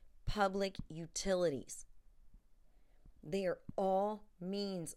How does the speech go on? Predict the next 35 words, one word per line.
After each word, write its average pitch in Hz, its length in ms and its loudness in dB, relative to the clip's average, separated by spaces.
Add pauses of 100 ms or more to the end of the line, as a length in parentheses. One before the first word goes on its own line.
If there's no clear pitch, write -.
of - 160 -8
communication 180 920 -6
that 131 260 -10
we 190 400 -6
use 175 500 -10
today, 165 400 -4 (500)
just - 580 -4 (220)
like 185 420 -4 (140)
the 143 80 -2
telephone 214 920 -4 (480)
a 139 120 -4
hundred 202 840 -6
years 180 580 -6
ago 156 500 -4 (320)
or 143 200 -8
seventy-five 214 1080 -4
years 190 300 -6
ago, 190 140 -2
whenever 185 520 -4
Alexander 135 640 -8
Graham 131 340 -12
Bell 127 240 -6
did 127 180 -10
it. 135 140 -10 (160)
At 127 160 -10
least 147 260 -10
I 151 80 -6
knew 143 200 -6
who 160 160 -12
did 269 200 -4
it. 233 360 -4 (460)
Ding, 381 220 -6
ding, 381 200 -4
ding, 392 180 -6
ding. 392 280 -6